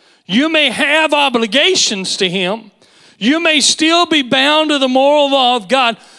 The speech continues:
Your new husband may place certain restraints upon you. As a matter of fact, he places the same restraints upon you that the old husband placed on you. You're still bound to the moral law of God. But the situation is different.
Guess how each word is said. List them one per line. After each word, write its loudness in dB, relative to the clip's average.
Your 0
new 2
husband -2
may -2
place -2
certain 0
restraints 0
upon 0
you. -6
As 0
a -2
matter 0
of 0
fact, 0
he 0
places -2
the 0
same 0
restraints 0
upon 0
you 2
that -2
the 0
old 2
husband -2
placed -2
on -2
you. -4
You're 2
still 0
bound 0
to 0
the 0
moral 2
law 2
of -6
God. -2
But -4
the -6
situation -4
is -18
different. -20